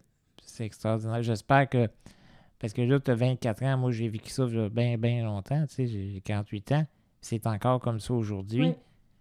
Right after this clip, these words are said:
Speaker 1: On a l'impression, en te parlant, qu'il y a rien qui a avancé dans la mentalité des gens, malgré le fait qu'on a fait des conférences. Tout le monde, tu sais, je connais plein de gens qui en ont fait, j'en ai fait, tu vas en faire.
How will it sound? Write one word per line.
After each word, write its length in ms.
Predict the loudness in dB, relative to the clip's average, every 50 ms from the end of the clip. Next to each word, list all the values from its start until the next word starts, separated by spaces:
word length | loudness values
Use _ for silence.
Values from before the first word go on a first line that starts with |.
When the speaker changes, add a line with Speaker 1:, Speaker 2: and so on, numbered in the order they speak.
| _ _ _ _ _ _ _ _ _ _ -20 _ _ _ _ _ _ _ -18 -16 -14 -14
Speaker 1:
On 220 | -12 -10 -8 -8 -6
a 100 | -4 -4
l'impression, 560 | -2 -4 -4 -2 -2 -2 -2 0 0 2 2 2
en 120 | 2 0 -2
te 60 | -2 _
parlant, 420 | -2 -2 0 -2 -2 -2 -2 -2
qu'il 140 | -2 0 -2
y 40 | 0
a 40 | 0
rien 260 | 0 -2 -2 -2 -2
qui 140 | -2 -2 0
a 120 | 0 0
avancé 640 | 0 -2 -4 -6 -6 -8 -10 -6 -4 -2 -2 -2 -4 _ _ _ _ _ _ _ _
dans 140 | -2 0 0
la 120 | 0 0
mentalité 640 | 0 0 0 -2 0 0 0 0 0 0 -2 -2 0
des 200 | 2 2 0 2
gens, 160 | 0 0 0
malgré 300 | 2 0 -2 -2 0 -2 -2
le 60 | 0
fait 120 | -2 -4
qu'on 180 | -4 -2 -2 -2
a 80 | -2 -2
fait 220 | 0 0 0 0 -4 _ _ _ _ _ _ _ _ _ _ -4
des 100 | -4 -4
conférences. 680 | -2 -2 -2 0 0 0 0 0 -2 -2 -2 -2 -4 -4
Tout 100 | -6 -8
le 80 | -6 -6
monde, 140 | -6 -8 -10
tu 80 | -6 -4
sais, 80 | -4
je 140 | -4 -4 -4
connais 240 | _ -2 -2 -2 -4
plein 220 | -4 -6 -6 -6
de 40 | -4
gens 160 | -2 -2 -2
qui 120 | -2 -4 -4
en 80 | -4 -4
ont 100 | -4 -6
fait, 220 | -2 -2 -2 -2 -2
j'en 200 | -2 -4 -2 -2
ai 120 | -4 -6
fait, 220 | -2 -2 -2 -2
tu 160 | -2 -8 -6 -4
vas 60 | -2
en 160 | -2 -4 -6
faire. 320 | -6 -4 -2 -2 -2 -4